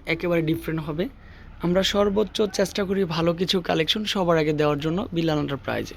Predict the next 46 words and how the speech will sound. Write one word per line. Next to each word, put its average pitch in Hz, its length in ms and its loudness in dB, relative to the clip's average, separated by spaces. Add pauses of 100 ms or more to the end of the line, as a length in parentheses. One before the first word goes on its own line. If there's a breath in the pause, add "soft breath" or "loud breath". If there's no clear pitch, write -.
তারপর 233 320 6
হচ্ছে 269 240 6
পাতা 226 320 4
ডিজাইনের 226 340 4
মধ্যে 226 260 4
সবচেয়ে 214 460 0
হিট 214 320 2 (100)
এই 196 120 0
ডিজাইনটা 185 400 -2
রয়েছে। 180 540 0
অনেক 185 240 0
আপুরে 196 260 2
হচ্ছে 196 200 -2
পাতা 180 260 0
ডিজাইনটা 180 380 0
বেশি 175 280 2
পছন্দ 196 440 0
করেন, 208 300 2
তাদের 180 280 0
জন্য 190 280 0
ইজিলি 202 300 0
এটা 165 180 2
পারফেক্ট 147 440 -2
হবে। - 180 -8 (1300)
এটা 202 160 4
হচ্ছে 269 160 6
ব্ল্যাক 202 320 6
কালার, 196 240 6 (240)
তবে 196 200 2
একটা 214 200 0
ডিজাইনের 226 320 0
মূলত 226 340 2
চারটা 196 360 0
কালার 190 260 6
হয়। 208 200 2
এটা 185 220 0
কিন্তু 202 180 -2
হচ্ছে 202 180 -2
আরও 185 220 2
বেশি 180 220 -2
সুন্দর, 160 280 -2
এটাও 185 280 -4
কিন্তু 220 180 -2
সেম 196 260 0
প্রাইজের 139 320 2
মধ্যে। 120 240 -4